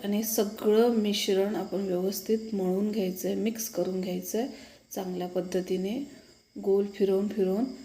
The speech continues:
आणि जरासं पाणी घालायचं आहे. पाणी घालून व्यवस्थित मळून आपल्याला ठेवायचं आहे. आता हे कांदा घातल्यानंतर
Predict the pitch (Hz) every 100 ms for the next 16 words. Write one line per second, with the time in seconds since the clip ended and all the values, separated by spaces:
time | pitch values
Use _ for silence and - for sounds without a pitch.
0 | - 202 196 196 202 185 202 220 - 240
1 | 220 185 185 185 175 - - 262 - -
2 | - _ _ _ _ _ _ _ - 190
3 | 190 202 214 196 220 240 - 180 180 202
4 | - - 226 226 202 185 175 214 285 -
5 | - - - 190 180 180 190 196 185 180
6 | 185 226 - 196 208 208 220 214 226 208
7 | 196 196 220 220 202 190 190 202 196